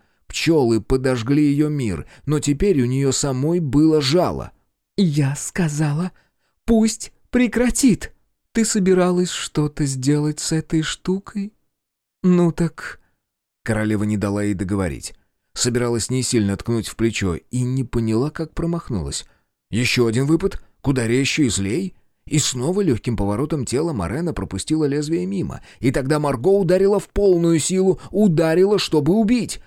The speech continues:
Амулет Гарвануса мог спасти Сейна, но остался в сумке, и она заберет его, даже если ей придется переступить через истекающее кровью тело.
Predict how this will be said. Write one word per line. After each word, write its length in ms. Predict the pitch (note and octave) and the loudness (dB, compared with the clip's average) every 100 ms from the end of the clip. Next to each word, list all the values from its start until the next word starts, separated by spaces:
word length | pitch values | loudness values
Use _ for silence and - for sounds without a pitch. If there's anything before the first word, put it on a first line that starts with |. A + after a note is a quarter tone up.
| _ _ _ - | _ _ _ -8
Амулет 460 | G2+ A2 A#2 - - _ - | -6 -4 -6 -8 -20 _ -8
Гарвануса 760 | A2 A#2 G#2 C3 B2 G#2+ - | -6 -4 -4 -4 -4 -6 -4
мог 260 | F#2+ A#2+ B2+ | -4 -4 -6
спасти 540 | - - A#2 - D3 | -8 -6 -6 -6 -4
Сейна, 480 | A2 - G2+ E2+ F#2 | -4 -4 -4 -2 -4
но 140 | G#2 G#2 | -4 -6
остался 480 | - C3 B2 - | -6 -6 -6 -8
в 100 | D3 | -8
сумке, 640 | - - D#3 E2+ D#2 - - _ _ _ - | -10 -6 -6 -6 -10 -14 -20 _ _ _ -6
и 80 | G#2 | -4
она 220 | C3 D3 | -2 -2
заберет 540 | D#3 F3 F#3 D#3+ C3 | 0 0 2 2 0
его, 240 | C3 B2+ - _ | -4 -10 -16 _
даже 300 | B2+ D3+ C3 | -4 -2 -2
если 300 | D3 C#3 C#3+ | -2 -2 2
ей 80 | D3+ | 2
придется 440 | D3 D3+ D#3 D#3+ E3 | 2 0 0 -2 0
переступить 540 | E3 C#3 C3+ F3+ F#3 | 0 0 -2 -4 -4
через 280 | - D3+ C3+ | -2 -2 -2
истекающее 720 | C#3 D3 C#3 D#3+ D#3 - F3 | -4 -4 -2 -2 -2 0 0
кровью 420 | - D3 D3+ E3+ | 2 0 0 -2
тело. 500 | E3 B2+ D2 B1 G#1+ | 0 -2 -2 -6 -12